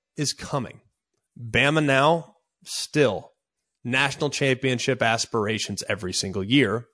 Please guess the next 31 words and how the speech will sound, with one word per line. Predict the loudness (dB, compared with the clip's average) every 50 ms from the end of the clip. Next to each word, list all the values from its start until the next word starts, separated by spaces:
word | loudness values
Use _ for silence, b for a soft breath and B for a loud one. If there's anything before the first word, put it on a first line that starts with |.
| _ -10 -4
That's | -2 0 2
not | 2 0 0 -2
gonna | -4 -6 -6
change | -6 -4 -4 -2 -2 -2 -2 -4
for | -2 -2 -2
as | 0 0
long | 0 0 0
as | 0 0 0
Nick | 0 0
Saban's | 2 2 2 2 0 0 0
there. | 2 2 2 4
They're | 4 2 2
gonna | 4 4 2 2 0
be | 0 2 2
in | 2 2
the | 2
mix | 2 2 2 2 2 0 0
to | 0 0
win | 2 2 2 2 0 -2 B B B B B B
a | 2
national | 4 4 4 2 2 -2 -4 -4
championship. | 0 2 2 2 2 0 -2 -4 -2 -4 -4 -6 2 _
But | 6 6 6 2 -4 b b b b b b b b b b b _ _ _ _ _ _ _ _ _
where | -10 -6 -4 2 4 6 6 6 6
are | 4 4
they | 2 2
gonna | 0 0 -2 0
go? | 2 2 2 2 2 0
Are | 0 2
they, | 2 2 2 2
obviously, | 0 0 0 2 2 2 2 2 2 2 0 -4 -10